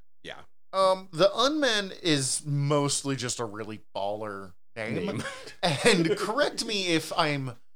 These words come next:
Speaker 2: missing anything that you wanted on this, because the, uh, wiki on the Unmen is a little vague. So Anton Arcane in the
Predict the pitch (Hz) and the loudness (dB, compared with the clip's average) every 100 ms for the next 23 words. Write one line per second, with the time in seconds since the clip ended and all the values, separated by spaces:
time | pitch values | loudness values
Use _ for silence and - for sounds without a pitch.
0 | - - - - 165 190 - 175 151 147 | -16 -16 -18 -10 -2 2 2 2 0 0
1 | 160 143 131 147 127 117 123 123 120 120 | -2 -2 -6 -8 -8 -4 -2 -2 -2 -2
2 | 117 117 - 127 120 123 120 - 117 135 | -2 -4 -4 -6 -4 -2 -2 -6 -6 -8
3 | 127 123 123 120 117 120 170 170 170 143 | -8 -4 -2 2 2 0 -6 -4 -4 -2
4 | 135 127 - 143 123 123 117 113 117 123 | -2 -2 -2 -4 -4 -6 -4 -4 -4 -4
5 | 196 165 - - - - - 120 113 101 | -6 -8 -10 -18 -18 -18 -8 -4 -4 -6
6 | 110 - - - - - 156 - 208 226 | -10 -14 -16 -18 -8 -2 0 0 -2 -2
7 | 220 202 170 160 156 143 151 156 131 120 | -2 0 0 -2 -4 -4 -4 -6 -8 -8
8 | 120 117 120 127 | -8 -8 -10 -12